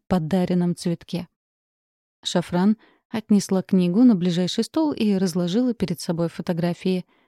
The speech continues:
В ясном, голубоватом свете, падающем из ближайшего окна, она принялась составлять примечания к каждому цветку в букетах, руководствуясь толкованиями, представленными в энциклопедии.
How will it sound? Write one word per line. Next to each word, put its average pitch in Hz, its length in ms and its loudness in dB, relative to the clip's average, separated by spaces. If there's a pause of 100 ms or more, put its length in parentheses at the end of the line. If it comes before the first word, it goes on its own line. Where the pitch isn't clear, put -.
(160)
В 190 60 -2
ясном, 180 680 0 (280)
голубоватом 185 680 0
свете, 190 460 -4
падающем 202 840 0
из 196 180 0
ближайшего 175 640 -4
окна, 240 320 0
она 185 160 0
принялась 190 640 -2
составлять 185 800 -4 (420)
примечания 233 680 2
к - 60 -10
каждому 180 480 2
цветку - 400 -4
в 196 100 0
букетах, 226 600 -2
руководствуясь 196 800 -2
толкованиями, 220 800 2
представленными 180 840 0
в 185 100 0
энциклопедии. 180 800 -2